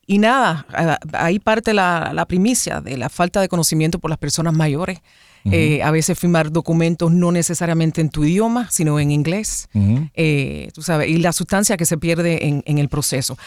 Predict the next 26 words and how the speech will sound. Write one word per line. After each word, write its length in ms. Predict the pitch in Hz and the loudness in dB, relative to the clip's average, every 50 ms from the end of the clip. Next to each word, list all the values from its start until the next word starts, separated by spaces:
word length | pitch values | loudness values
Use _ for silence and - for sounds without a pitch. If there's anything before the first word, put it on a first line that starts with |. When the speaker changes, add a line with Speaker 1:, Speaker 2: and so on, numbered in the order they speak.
| - - - | -14 -6 -4
Speaker 1:
Aquí 180 | 175 165 - | -4 -2 -2
te 120 | 262 311 294 | -2 -2 0
traje 380 | 302 302 311 320 339 285 - | 2 2 2 2 0 0 0
el 120 | 196 190 180 | 0 0 0
chart 340 | - - 262 247 202 165 143 | 0 0 0 2 0 0 0
de 80 | 165 | 0
lo 100 | 165 160 | 0 0
que 100 | 160 180 | 0 -2
se 100 | - 170 | -4 -4
supone 320 | 151 175 160 202 226 240 220 | -4 -4 -2 -2 -2 -2 -2
que 60 | 185 | -2
tiene 180 | 208 202 202 | -4 -4 -2
que 60 | 202 196 | -2 0
hacer 140 | - 208 190 | 0 0 -2
el 60 | 185 | -2
Departamento 720 | 165 151 - 151 139 - 151 156 165 190 180 - 196 180 | -2 -2 -2 -2 0 0 0 0 0 0 0 -2 -2 -2
de, 280 | 156 170 160 151 151 123 | 0 0 0 2 0 -2
de, 300 | - 139 127 117 113 104 | -2 -4 -6 -6 -8 -6
de 120 | 135 151 | -6 -4
Negocios 400 | 147 143 143 160 180 - 208 175 | -4 -2 -2 -4 -4 -4 -4 -4
y 40 | 170 | -4
Regulaciones, 720 | 156 151 143 139 135 139 135 - - 190 190 165 - 139 | -2 -2 -2 -2 -2 -2 -4 -4 -2 -2 -4 -2 -4 -4
¿no? 160 | 139 147 185 240 | -6 -6 -8 -8
Official 440 | - 185 - - 165 - 196 175 180 | -10 -14 -10 -10 -8 -6 -4 -2 0
Records, 380 | 190 190 190 - 147 127 127 139 | 0 -2 -2 -2 -8 -8 -8 -10
¿no? 160 | 147 202 | -12 -14